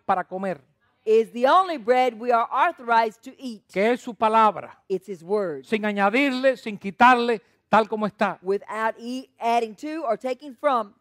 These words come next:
Speaker 2: just as
Speaker 1: Alguien
Speaker 2: it
Speaker 1: dice,
Speaker 2: is.
Speaker 1: "¿Y cómo sabemos
Speaker 2: So you say, "How do we know
Speaker 1: que yo estoy comiendo la palabra de Dios
Speaker 2: that I
Speaker 1: verdaderamente?"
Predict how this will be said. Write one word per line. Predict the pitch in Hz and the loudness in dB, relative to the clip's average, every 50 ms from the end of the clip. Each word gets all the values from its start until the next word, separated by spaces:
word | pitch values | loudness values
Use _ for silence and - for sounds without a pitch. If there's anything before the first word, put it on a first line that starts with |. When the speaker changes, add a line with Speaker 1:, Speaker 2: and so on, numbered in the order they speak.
| _ | _
Speaker 2:
just | _ 208 247 285 302 - - | _ -4 -4 -4 -4 -2 2
as | 180 226 | 4 4
Speaker 1:
Alguien | 254 269 254 247 | 4 4 2 0
Speaker 2:
it | 240 | 2
Speaker 1:
dice, | 269 262 185 165 226 | 2 2 2 2 0
Speaker 2:
is. | 208 | -2
Speaker 1:
"¿Y | 185 - | -2 2
cómo | 233 247 247 247 240 | 2 2 2 2 -2
sabemos | - 247 240 226 262 294 285 247 208 180 - - _ _ | -2 -2 0 2 2 2 2 -2 -6 -12 -14 -20 _ _
Speaker 2:
So | _ - 226 | _ -6 -6
you | 220 220 220 | -6 -6 -8
say, | - - 262 240 214 | -6 -4 -4 -2 -4
"How | 165 160 151 165 165 | -4 -6 -8 -8 -6
do | 165 | -6
we | 165 170 190 220 | -8 -8 -8 -4
know | 240 302 370 392 | 0 0 2 2
Speaker 1:
que | 339 202 202 | 2 2 2
yo | 226 | 2
estoy | 247 226 - 247 | 0 0 -2 -4
comiendo | 190 233 233 233 240 247 247 226 233 | -2 -2 -2 0 0 -2 -2 0 2
la | 226 220 214 | 2 2 2
palabra | - 214 214 226 226 220 220 220 | 2 4 4 4 4 4 2 -2
de | 220 226 | -2 -4
Dios | 220 233 247 254 226 226 | -2 0 0 0 0 2
Speaker 2:
that | 226 | 2
I | 208 | 4
Speaker 1:
verdaderamente?" | 226 226 233 240 240 247 285 302 285 220 165 | 4 4 4 4 4 4 2 0 -2 -2 -2